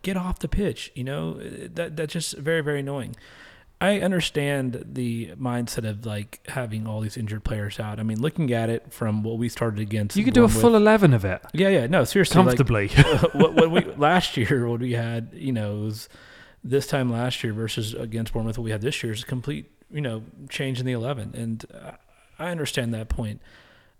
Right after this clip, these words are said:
Speaker 1: My only thing is that we see the deficiencies in our tactical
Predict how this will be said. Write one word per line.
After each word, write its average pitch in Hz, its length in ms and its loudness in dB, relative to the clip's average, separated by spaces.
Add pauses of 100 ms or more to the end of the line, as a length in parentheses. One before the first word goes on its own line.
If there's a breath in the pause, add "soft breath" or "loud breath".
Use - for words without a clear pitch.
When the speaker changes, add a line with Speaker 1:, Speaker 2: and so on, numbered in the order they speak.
(120)
Speaker 1:
My 165 200 -2
only 151 240 0
thing 110 320 -6
is 107 220 -8
that 104 320 -10 (680)
we 151 200 -6
see 190 180 -4
the 180 80 2
deficiencies 117 960 -6 (120)
in 127 180 -2
our 110 100 -2
tactical 107 760 -8